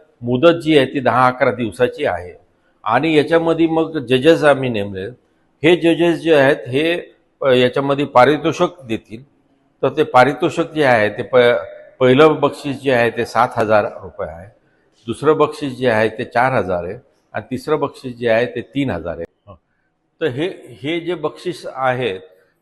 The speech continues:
हे वितरण केले जातील. हे झाल्यानंतर साधारणपणे, अ, बावीस तारखेनंतर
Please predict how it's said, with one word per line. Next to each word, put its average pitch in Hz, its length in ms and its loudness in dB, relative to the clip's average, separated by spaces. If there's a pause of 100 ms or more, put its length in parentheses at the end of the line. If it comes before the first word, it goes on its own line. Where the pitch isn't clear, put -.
(100)
हे 165 220 -4
वितरण 151 480 -6
केले 143 300 -4
जातील. 113 340 -14 (460)
हे 151 120 -4
झाल्यानंतर 151 600 -4
साधारणपणे, 143 880 -6 (640)
अ, 110 480 -2
बावीस 120 460 -2
तारखेनंतर 135 640 -4